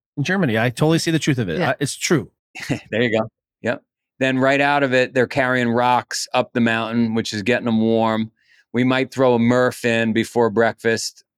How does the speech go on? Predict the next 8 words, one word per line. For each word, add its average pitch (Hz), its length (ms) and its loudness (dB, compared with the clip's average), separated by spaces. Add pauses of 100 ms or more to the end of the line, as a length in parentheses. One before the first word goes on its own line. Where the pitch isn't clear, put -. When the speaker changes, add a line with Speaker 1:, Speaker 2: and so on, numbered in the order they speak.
(100)
Speaker 3:
literally 123 460 4
every 113 240 0
day. 107 340 0
We're 101 160 -8
gonna 107 140 -2
get 104 120 -2
Murph 107 320 -2
done. 101 380 -4